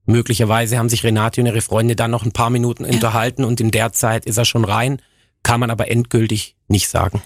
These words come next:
Speaker 2: Also das heißt, konnten Todeszeitpunkte nicht genau festgestellt werden, oder?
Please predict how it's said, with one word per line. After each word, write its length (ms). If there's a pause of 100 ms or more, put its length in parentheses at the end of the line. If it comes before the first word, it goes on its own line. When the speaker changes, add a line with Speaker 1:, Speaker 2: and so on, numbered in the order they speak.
(140)
Speaker 2:
Also 200
das 180
heißt, 300
konnten 340
Todeszeitpunkte 840
nicht 180
genau 260
festgestellt 1040
werden, 440
oder? 400